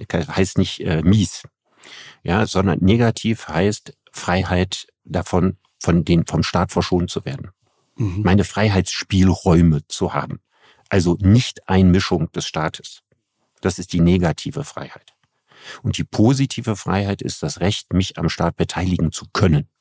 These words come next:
Speaker 1: Ja, da gehört dann meine Meinungsfreiheit zu, äh, da gehört mich einzumischen in Parteien,
Speaker 2: Demonstrationsrecht.
Speaker 1: mitzuwirken, in Ver-, Verbänden, Demonstrationsrecht, also das Mitwirken an der Demokratie.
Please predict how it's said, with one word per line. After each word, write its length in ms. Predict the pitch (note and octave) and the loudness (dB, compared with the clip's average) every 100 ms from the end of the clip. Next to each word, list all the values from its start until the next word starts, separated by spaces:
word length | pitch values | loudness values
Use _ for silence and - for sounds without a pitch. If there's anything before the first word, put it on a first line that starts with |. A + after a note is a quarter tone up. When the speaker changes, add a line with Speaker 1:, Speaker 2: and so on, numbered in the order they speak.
| _ _ - _ _ _ _ | _ _ -20 _ _ _ _
Speaker 1:
Ja, 120 | F2+ A#2 | -2 -2
da 100 | E2+ | 0
gehört 220 | F2 - | 0 0
dann 320 | D#2 D#2+ - - | 0 -2 -4 -4
meine 220 | - D2 | -2 0
Meinungsfreiheit 840 | D2+ D#2+ E2 D2+ - D2+ D2 D2 D2+ | 2 4 2 0 -2 -2 -2 -4 -6
zu, 360 | - D#2+ D2 D2 - - - - | -4 -2 -2 -6 -12 -18 -16 -6
äh, 200 | E2 D2+ | -2 0
da 120 | D2+ | 0
gehört 280 | D#2+ D#2+ - | 2 2 2
mich 200 | D#2 F2 | 0 0
einzumischen 600 | E2+ - E2 D#2+ E2+ D#2+ | 0 0 0 0 0 0
in 140 | E2 | 0
Parteien, 180 | - B2 | 2 2
Speaker 2:
Demonstrationsrecht. 480 | A2 - G#2 F2+ A2+ | 4 4 4 4 4
Speaker 1:
mitzuwirken, 340 | F#2+ F2+ F#2 | 4 4 2
in 60 | E2+ | 0
Ver-, 180 | - D#2 | -2 -2
Verbänden, 560 | E2+ F2 E2 F2+ E2+ | 0 2 2 2 0
Demonstrationsrecht, 880 | E2 E2+ D2+ E2 - F2+ E2+ - - | 0 0 -2 -4 0 0 0 -2 -2
also 200 | A2 F2+ - - | -2 -2 -6 -4
das 160 | G2+ - | 0 4
Mitwirken 800 | C#3 - G2 G#2 - - D#2+ - | 4 2 2 0 0 -2 -2 -2
an 120 | D#2 | -4
der 80 | D2 | -4
Demokratie. 640 | D2 D2 D2 - - - | -6 -8 -10 -14 -14 -18